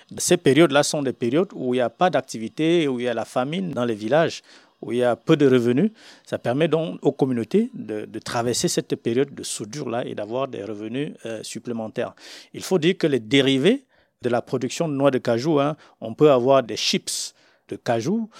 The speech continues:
on peut avoir des vins, euh, rosés, vins moelleux, vins rouges, fabriqués comme, euh, en Occident, comme ici en France, où on, on peut avoir ces dérivés-là de, de, de la pomme de cajou.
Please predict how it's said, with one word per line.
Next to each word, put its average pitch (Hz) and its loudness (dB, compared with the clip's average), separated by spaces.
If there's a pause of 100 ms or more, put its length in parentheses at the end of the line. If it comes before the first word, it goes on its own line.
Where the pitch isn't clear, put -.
(240)
on 117 -6
peut 160 4
avoir 139 4
des 123 -2
vins, 127 0 (480)
euh, 98 -12
rosés, 139 2
vins 151 2
moelleux, 143 2
vins 123 0
rouges, 151 -2 (500)
fabriqués 135 4
comme, 135 2
euh, 110 -2
en 117 -6
Occident, 143 0
comme 127 -6
ici 113 -4
en 123 -4
France, - -4 (540)
où 123 0
on, 131 -2
on 113 -6
peut 156 4
avoir 139 4
ces 165 -2
dérivés-là 127 2
de, 113 -6
de, 110 -10
de 110 -10
la 113 -4
pomme 151 -2
de 131 -2
cajou. 120 -4